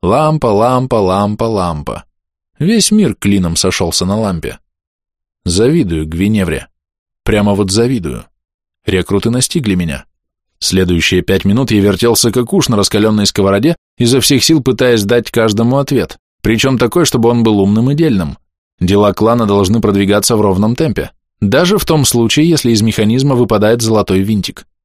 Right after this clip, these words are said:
Надо срочно найти равноценную замену лампе. Если ее не сможет заменить кто-то один,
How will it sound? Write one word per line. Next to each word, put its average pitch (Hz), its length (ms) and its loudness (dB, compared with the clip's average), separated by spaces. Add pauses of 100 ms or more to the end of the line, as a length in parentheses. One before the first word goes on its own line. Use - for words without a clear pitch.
(300)
Надо 95 260 2
срочно 101 520 0
найти 120 300 0
равноценную 110 680 2
замену 104 400 0
лампе. 120 420 -4 (480)
Если 95 380 0
ее 117 200 2
не 127 120 0
сможет 120 360 0
заменить 113 420 0
кто-то 104 300 -2
один, 101 340 0